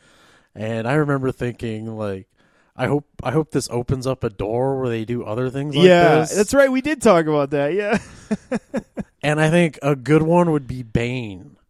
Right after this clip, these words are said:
Speaker 2: Okay, but
Speaker 1: Di-,
Speaker 2: do
Speaker 1: directed by Robert Rodriguez.
Speaker 2: I was gonna say, are we going the Hispanic route where he's, like, the luchador more guy again instead
Speaker 1: Yeah.
Speaker 2: of the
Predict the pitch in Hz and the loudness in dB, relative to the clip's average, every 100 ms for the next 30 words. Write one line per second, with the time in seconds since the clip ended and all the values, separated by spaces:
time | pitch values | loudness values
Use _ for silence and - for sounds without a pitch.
0 | _ _ _ _ _ _ _ _ _ _ | _ _ _ _ _ _ _ _ _ _
1 | - 165 151 135 135 131 151 151 143 131 | -2 -2 -2 0 0 4 6 6 4 2
2 | 131 135 139 139 127 120 107 110 107 113 | 0 0 0 -4 0 0 0 -2 -2 -2
3 | 120 113 113 101 101 104 151 165 156 151 | -4 -2 -2 -4 -6 2 4 4 2 0
4 | 156 139 135 135 135 131 123 123 - 131 | 0 2 2 2 0 -2 -4 -8 -8 -8
5 | 131 127 131 107 120 127 117 117 107 110 | -8 -4 -4 -2 -4 -4 -4 -6 -4 -6
6 | 113 127 135 135 127 131 127 127 123 123 | -4 -4 -2 0 0 -2 -6 -4 -4 -4
7 | 123 123 123 120 120 160 202 147 113 113 | -6 -6 -6 -4 -4 -2 -2 -2 -4 -6
8 | 107 | -8